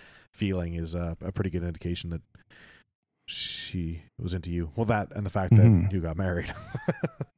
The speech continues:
Speaker 2: Yeah, that w-, that's a pretty clear indication, I think. Yeah.
Speaker 1: Yeah. <laughs>
Speaker 2: And
Speaker 1: Okay,
Speaker 2: then for some
Speaker 1: uh,
Speaker 2: reason, it just took me forever to propose, 'cause I think we had known for a while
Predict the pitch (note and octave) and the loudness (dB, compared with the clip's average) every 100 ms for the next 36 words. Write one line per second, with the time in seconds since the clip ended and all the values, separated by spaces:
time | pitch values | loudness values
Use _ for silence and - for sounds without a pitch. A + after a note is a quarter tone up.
0 | - - - - - _ - G#2 G2+ G#2+ | -20 -20 -20 -20 -20 _ 2 6 6 4
1 | A#2 A2+ - B2 G#2+ G2 - F#2+ F2 F2 | 4 4 4 4 6 6 6 6 6 4
2 | F#2 F#2 F#2 F2 F2 F2 F#2 - - - | 4 4 6 4 4 4 2 0 -14 -2
3 | A#2+ F#2+ - - _ - A2 - - - | 0 0 -4 -20 _ -6 -4 -4 -6 -4
4 | - - - B2+ - B2+ _ _ _ _ | -2 -2 -2 -6 -4 -10 _ _ _ _
5 | - - - - - - - - _ _ | -20 -20 -20 -20 -20 -20 -20 -20 _ _
6 | _ - A2+ A2+ A#2 B2+ C3+ C#3+ A2+ G#2 | _ -2 4 4 6 8 8 8 8 6
7 | G#2 - A2+ - G#2+ - F#2 A#2 G2+ E2+ | 4 6 6 6 6 6 6 6 6 4
8 | F#2 - - F#2+ G#2+ D#2 - - G2 D#2 | 0 -4 0 4 4 2 -2 -2 0 2
9 | G#2 D#3+ - G#2+ F2+ F2 F#2 G2 - F2 | 2 2 4 4 6 6 6 6 4 4
10 | F2 G2 - _ _ - F2+ F2+ F2+ E2+ | 4 2 -4 _ _ 2 4 6 6 4
11 | E2 F2 | 2 0